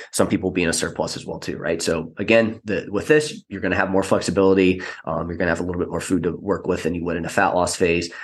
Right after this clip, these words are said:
But again, the big goal here is to prioritize muscle growth, um, in this. So we need to make sure that whatever strategy we do for calorie cycling, uh, supports muscle growth. So with muscle gain, you can place more food on days where you have more intense workouts.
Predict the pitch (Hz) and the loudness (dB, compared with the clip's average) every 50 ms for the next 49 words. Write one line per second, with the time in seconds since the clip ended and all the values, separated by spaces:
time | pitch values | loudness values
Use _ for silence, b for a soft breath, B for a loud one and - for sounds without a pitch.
0 | B B B - 160 131 117 113 123 117 107 101 92 90 113 117 110 113 104 104 | B B B 4 4 4 4 4 4 4 4 4 2 2 2 2 4 4 4 4
1 | 101 - 101 95 95 95 - - - 101 95 90 90 90 90 - - _ _ _ | 4 4 4 2 2 2 0 0 2 2 4 4 2 0 -4 -8 -14 _ _ _
2 | 101 98 90 90 87 - 87 85 82 - 87 82 - - 82 78 78 78 73 71 | 2 2 4 4 2 2 2 2 2 0 -2 -2 -2 -4 -4 -2 -2 -2 -2 -4
3 | - - - - 71 - 78 71 - - 64 69 - - 82 80 90 90 85 85 | -6 -10 -12 -10 -10 -8 -8 -8 -8 -8 -6 -6 -4 -4 -4 -4 -4 -4 -2 -2
4 | 90 82 - - 87 87 90 - 92 95 101 95 107 107 - - 98 101 98 87 | -2 -2 -2 -2 -2 0 0 2 4 4 4 4 4 4 4 4 4 4 4 4
5 | 95 95 92 95 95 95 104 107 104 107 - - 98 95 - 95 95 101 104 104 | 4 4 4 2 0 0 2 2 2 2 2 0 0 2 2 2 4 4 4 4
6 | - 113 113 113 131 123 120 120 123 - - _ _ _ - - _ _ _ _ | 4 2 2 4 4 4 4 4 2 -2 -8 _ _ _ -16 -16 _ _ _ _
7 | _ _ _ - 98 90 87 - - - - 85 - 101 92 - - 87 87 85 | _ _ _ -4 -4 -2 -2 0 0 0 -2 0 0 0 -2 0 -2 -4 -4 -4
8 | - - - 80 - - - - - B B B B B 165 B B B B B | -4 -6 -6 -4 -4 -6 -6 -10 -16 B B B B B -20 B B B B B
9 | B B B _ _ _ _ _ _ _ _ _ _ _ _ _ - - 196 165 | B B B _ _ _ _ _ _ _ _ _ _ _ _ _ 0 4 4 6
10 | 139 135 123 143 151 156 156 151 120 123 117 113 104 131 120 143 131 - 151 143 | 6 4 4 4 2 4 4 4 4 4 4 4 2 0 0 0 0 2 4 4
11 | 135 131 - - - 110 120 123 123 123 - - 127 123 123 - 110 107 104 107 | 4 2 0 -6 -4 0 0 2 2 0 0 2 2 2 4 2 0 2 4 4
12 | 104 104 104 101 101 101 98 98 95 90 95 98 95 95 95 85 82 82 - 101 | 4 4 4 2 0 -2 0 0 2 2 2 0 0 0 -4 -4 -4 -4 -2 -2
13 | 87 - - - 113 139 147 - 160 160 160 160 - - | -2 -2 0 2 2 2 4 6 4 4 4 2 -2 -8